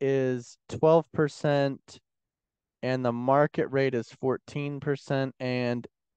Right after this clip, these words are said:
um, the period of time is four years. Now, payments are being made semi-annually, so we need to convert some things.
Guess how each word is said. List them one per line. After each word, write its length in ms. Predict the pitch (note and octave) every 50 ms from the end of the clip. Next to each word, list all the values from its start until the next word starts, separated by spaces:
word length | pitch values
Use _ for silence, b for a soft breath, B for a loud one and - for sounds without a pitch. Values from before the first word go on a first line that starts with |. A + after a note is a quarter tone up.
| _ _ _
um, 240 | - B2 B2 A#2+ A#2+
the 80 | A#2 B2+
period 320 | - - D#3+ D#3 D#3 D3+
of 100 | D3+ C3+
time 380 | - - D3 C3+ C3 B2+ B2+ A#2+
is 200 | B2 A#2+ A2+ -
four 340 | - _ - C3+ B2+ C3 A#2+
years. 720 | A2+ A2 A2 G#2+ F2+ C#2+ A1 - _ - - - - - _ _ _ _ _ _ _ _ _ _ _ _ _ _ _ _ _ _ _ _ _ _ _ _ _ _ _ _ _ _ _ _ _ _ _ _ _ _ _ _ _ _ _ _ _ _ _ -
Now, 300 | D3 C#3+ D3 D3 C#3+ - - -
payments 400 | - F3+ F3 F#3 G#3+ G#3+ - -
are 80 | G3
being 180 | F3 F#3 F3+ F3+
made 240 | E3+ E3+ E3 D3 C#3+
semi-annually, 920 | - - - F#3 E3+ F3 F3 F3 - D#3 D#3 D3+ D#3 D#3 D3 C3+ C3 C3 C3
so 180 | - - D#3
we 140 | C#3+ D3 D3+
need 140 | D#3+ D#3+ D#3
to 100 | D#3 C#3+
convert 420 | - D#3+ D3 C3 - C3 C3 -
some 220 | - - A#2 G#2+ -
things. 480 | - F2 - - - _ - - -